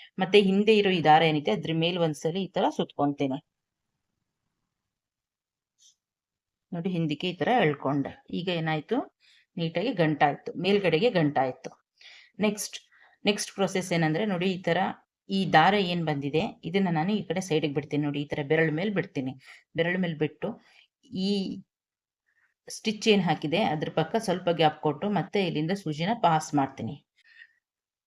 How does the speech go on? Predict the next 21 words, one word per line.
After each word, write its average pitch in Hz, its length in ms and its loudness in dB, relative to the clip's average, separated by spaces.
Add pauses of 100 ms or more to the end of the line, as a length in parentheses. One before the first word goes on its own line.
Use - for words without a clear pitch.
(600)
ಏನ್ 180 240 0
ದಾರ 165 180 6 (100)
ಇದೆ 147 180 0
ಅದ್ರ 185 200 0
ಮಧ್ಯದಿಂದ 160 640 0
ನಾನು 165 260 2
ಈ 165 160 -4
ತರ 165 160 -2 (1000)
ಸೂಜಿನ 202 400 0
ಪಾಸ್ 165 320 2
ಮಾಡ್ತಾ 143 300 -4
ಇದ್ದೀನಿ. 117 380 -8
ಪಾಸ್ 180 320 4
ಮಾಡಿ 160 240 -2
ನೋಡಿ 190 200 -2
ಈ 180 80 -6
ತರ 196 180 -4
ಎಳಿತಾ 143 340 -2
ಇದ್ದೀನಿ. 127 340 -4 (3250)
ನೋಡಿ 151 360 0
ಬಂತು. 143 360 0